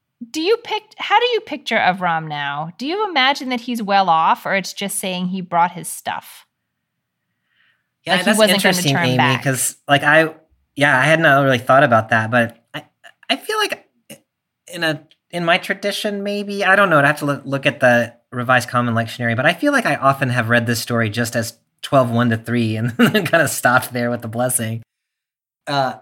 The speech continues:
Speaker 2: and so I picture Abram as, like, a dusty nomad. I think I'm exactly the
Speaker 1: Yeah.
Speaker 2: same as you. And then it turns out he's not a dusty nomad. I mean, he might be
Speaker 1: Yeah.
Speaker 2: dusty, but
Speaker 1: <laughs> Yeah.
Speaker 2: he's got, he's got a fair amount of wealth and he's got people and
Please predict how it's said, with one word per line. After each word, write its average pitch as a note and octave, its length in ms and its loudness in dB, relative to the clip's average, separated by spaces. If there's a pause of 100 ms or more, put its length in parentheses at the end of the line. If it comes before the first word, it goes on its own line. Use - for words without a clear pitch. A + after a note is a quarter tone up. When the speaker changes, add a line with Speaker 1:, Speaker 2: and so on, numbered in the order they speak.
Speaker 2:
and C#3+ 540 -4 (880)
so - 160 -10
I F3 140 0
picture A#3 340 -4
Abram F3 360 -4
as, D#3 140 -6
like, D3+ 160 0
a C#3+ 80 0
dusty C#3 360 0
nomad. B2 520 -2 (520)
I B2+ 60 -8
think D#3+ 160 -4
I'm D#3 140 2
exactly C#3 360 2
the C3+ 60 -2
Speaker 1:
Yeah. B2+ 60 -2
Speaker 2:
same C3+ 220 -2
as A#2+ 120 -4
you. C3+ 200 0
And B2+ 260 -4
then B2+ 280 -2
it - 200 -12
turns F3 180 0
out E3+ 100 6
he's E3 120 -2
not E3 240 4
a - 40 -4
dusty A2+ 340 -6
nomad. A2+ 260 -2
I D3 80 0
mean, E3+ 80 -2
he E3 80 2
might D#3 200 2
be A#2 80 -2
Speaker 1:
Yeah. F#2 60 -4
Speaker 2:
dusty, A2 480 -2 (520)
but C3 340 4
Speaker 1:
<laughs> - 0 -
Yeah. A#3+ 120 4
Speaker 2:
he's D#3+ 380 -2 (240)
got, F3+ 240 0
he's G3 200 2
got F#3+ 300 4
a D#3 80 2
fair D#3 280 0
amount D3 260 2
of A#2+ 120 -4
wealth B2+ 300 2
and A#2+ 80 -4
he's A#2+ 220 -8
got A#2 220 -6
people A#2+ 560 -4 (640)
and A#2 360 -4